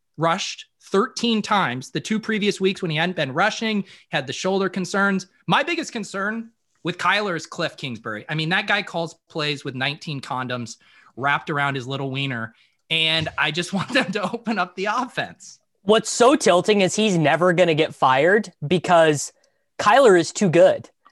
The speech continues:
Speaker 2: Like, they're gonna win eight games a year for all of Kyler's rookie contract, and they'll never do anything about Cliff, and it's just a huge bummer 'cause he is, he is, uh, driving a Mercedes to go, uh,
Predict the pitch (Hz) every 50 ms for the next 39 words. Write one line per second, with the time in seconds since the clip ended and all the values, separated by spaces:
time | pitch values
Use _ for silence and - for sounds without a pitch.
0 | _ - 202 202 196 156 196 226 233 240 269 233 196 160 175 180 185 180 196 202
1 | - - - 190 208 208 - 175 180 175 185 190 170 170 160 147 143 147 160 185
2 | 185 - 185 180 - - 151 156 170 170 165 - - 165 156 165 170 160 147 151
3 | 147 - 160 143 143 139 139 147 151 - 180 180 175 - - 160 156 151 143 151
4 | 151 156 160 151 160 151 135 127 - 147 151 147 135 135 139 123 131 117 123 131
5 | 143 127 143 165 - 208 202 202 190 - 165 156 143 127 - 151 - - 147 -
6 | - 147 143 135 135 - 139 196 208 220 226 233 226 - - - _ - 190 175
7 | - 196 202 196 185 185 170 - - 202 214 190 226 240 240 240 233 226 220 220
8 | 185 - - - - - _ _ - 175 170 165 170 - 170 139 190 190 208 233
9 | 233 220 202 185 180 175 156 - 185 170 165 165 156 151 147 143 135 - - -
10 | 175 156 151 139 156 147 151 151 151 147 147 160 - - 139 139